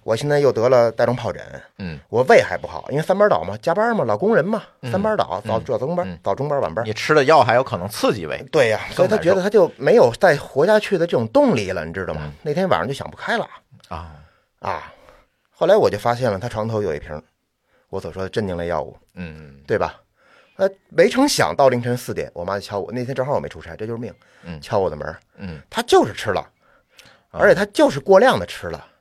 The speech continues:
Speaker 2: 嗯。
Speaker 1: 咱们这期节目呢，他听不到，因为老人他不会去听播客，
Speaker 2: 对，对，对，对，对，对。
Speaker 1: 所以我不怕说。但是我想说，后来我在回忆啊，他那天白天、那天下午、那天晚上，确实有很多的异样，
Speaker 2: 嗯。
Speaker 1: 是能够被捕捉到的。
Speaker 2: 嗯。
Speaker 1: 后来我也很自责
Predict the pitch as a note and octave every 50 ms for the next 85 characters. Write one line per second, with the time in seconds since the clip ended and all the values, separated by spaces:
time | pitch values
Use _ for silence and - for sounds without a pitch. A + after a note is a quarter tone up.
0 | _ _ _ - F#2 D#2+ D#2+ D#2+ D2+ D#2 D#2 D2 - A#2+ E3 G#3+ F3 D#3 D3 D3
1 | A#2+ G#2 F#2 G#2 A2 F#2+ - - - A#2 - - E3 D#3 C3 E2+ C#2+ D2 - -
2 | G#2+ B2 C3 A2 - - E2+ G2 A2 A#2+ - - G#2 - D3+ G#2+ F2+ E2+ D#2 D2+
3 | B1 - - - - G#2 F#2 F2 F2 D#2 D2 D2 D2 C#2+ C#2 C#2 A2 G#2+ F#2 -
4 | - - A#2+ G#2 F#2 - - G#2 G#2 - - - - - - _ - D#3+ D3 B2
5 | C3+ E3 E3+ - D2 D2+ - - G2+ G2+ - _ _ - - _ _ - C#3+ E3+
6 | D3+ G2 E2+ F2+ F2+ - - F2 E2 E2+ G#2+ B2+ G2+ - - - _ _ _ _
7 | _ _ - C#3+ D3 C#3 B2 A#2 C3+ C3+ A#2 - D2 E2+ G2 - A#2+ A#2+ A#2+ A#2+
8 | A#2+ A#2+ A#2+ G#2+ B2+ C3 - D3+ B2 F#2 A1+ C#2+ F#2 F#2+ A2 A2+ G#2 - - -
9 | - E2+ F2+ - - - C3 G#2 - A#2+ B2 B2+ B2+ - - - C#2+ - G#2 A#2+
10 | A2 G#2+ - A#2+ A2 F2 D#2 D2 - _ _ _ _ _ _ _ _ _ - G2+
11 | G#2 G2+ F2+ E2 D#2+ - - B2+ A2+ G#2 G#2+ B2+ C3+ A#2+ G#2+ E2+ E2 D2+ D#2 E2+
12 | F2 E2 - G1+ - - _ _ _ _ _ - A2 G2+ E2 D2+ - C#3+ D3+ D3+
13 | C3 C#3+ E3 F3 - - D#2 D#2+ - - F#2 - - C2+ C2+